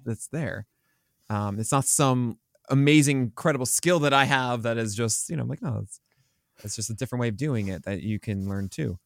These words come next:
Um, so that, that's really cool. And do you,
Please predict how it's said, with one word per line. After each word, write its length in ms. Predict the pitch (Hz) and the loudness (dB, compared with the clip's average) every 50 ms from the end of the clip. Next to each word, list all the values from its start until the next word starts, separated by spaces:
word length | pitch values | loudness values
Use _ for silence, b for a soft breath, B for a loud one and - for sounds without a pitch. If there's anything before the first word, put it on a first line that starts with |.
| _ _ _ _ _ _ _ _ _ - | _ _ _ _ _ _ _ _ _ -6
Um, 460 | 104 104 101 98 95 95 95 95 98 | -4 -2 -2 0 -2 -2 -4 -4 -2
so 220 | - - 139 135 123 | 0 2 2 4 4
that, 220 | 147 170 185 - | 4 2 4 4
that's 200 | - 190 - - | 2 2 2 0
really 220 | 170 190 175 156 - | 0 0 0 0 0
cool. 480 | - - 165 135 110 101 98 95 95 - _ _ | 0 0 0 2 2 0 0 -2 -4 -8 _ _
And 460 | 127 120 113 113 117 113 110 - 117 | -2 0 2 2 2 0 -2 -4 -4
do 100 | 110 131 135 | -2 0 2
you, 280 | 135 135 127 120 110 | 2 2 2 0 -2